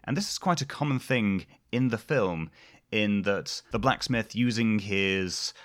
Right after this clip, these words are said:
last little bit of energy, um, sacrifices himself, says a prayer to God, and creates this little effigy of Pulgasari.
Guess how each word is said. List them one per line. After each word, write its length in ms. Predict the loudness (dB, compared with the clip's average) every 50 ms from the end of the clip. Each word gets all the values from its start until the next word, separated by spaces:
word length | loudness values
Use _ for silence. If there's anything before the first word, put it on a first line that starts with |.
| -20 -20 -20 -20 -12 -4
last 380 | 4 6 6 6 6 2 0
little 200 | 0 2 2 2
bit 140 | 2 2 0
of 100 | 2 2
energy, 640 | 2 2 2 2 0 0 0 0 0 0 -2 -4 -8 _ _ _ _ _ _ _ _ _ _ _ _
um, 480 | -2 -2 0 0 0 0 0 -2 -2 -4
sacrifices 1080 | -6 -8 -6 -4 -4 -4 -4 -4 -4 -2 -2 -2 -2 -2 -2 -4 -4 -4 -4 -6 -8 -8 -10
himself, 800 | -10 -2 0 0 0 2 2 2 2 2 0 -2 -6 -12 -20 -20 _ -20 -20 -20 _ _ _ _ _ _
says 340 | -8 -4 0 2 2 2 0
a 40 |
prayer 420 | -4 -2 2 2 4 4 4 2 2
to 440 | 0 0 0 2 2 2 0 -2 -6 -8 -6
God, 460 | 0 4 4 6 6 6 4 0 -2 -8 -12 -14 -18 -20 -20 -8 _
and 540 | 2 4 4 4 4 2 2 0 -2 -4 -4
creates 440 | -4 0 2 2 2 2 0 -2 -6
this 200 | -8 -8 -6 -4
little 200 | -2 -2 -2 -2
effigy 540 | -2 -4 -2 -2 -4 -2 -2 -4 -6 -6 -8 -14 _ _ _ _ _ _ _
of 300 | 0 2 2 2 -2 -4
Pulgasari. 760 | -2 -2 0 0 0 -2 -2 0 2 2 4 2 2 -2 -4